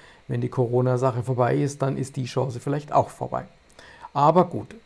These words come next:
ähm, war halt auch wieder ziemlich marketingmäßig und, äh, für mich, ich hab dann irgendwann mal abgeschaltet.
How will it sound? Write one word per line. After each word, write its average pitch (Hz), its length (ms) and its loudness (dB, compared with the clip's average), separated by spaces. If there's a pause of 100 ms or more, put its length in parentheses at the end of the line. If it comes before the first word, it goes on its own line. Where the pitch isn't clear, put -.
(140)
ähm, 117 500 0
war 135 200 6
halt 120 180 2
auch 110 200 -2
wieder 117 360 -4
ziemlich 113 460 -8
marketingmäßig 110 880 -6
und, 107 460 -10
äh, 127 180 -12
für 127 240 -10
mich, 110 320 -10
ich 120 160 -10
hab 110 140 -12
dann 123 120 -8
irgendwann 110 280 -10
mal 107 120 -14
abgeschaltet. - 520 -16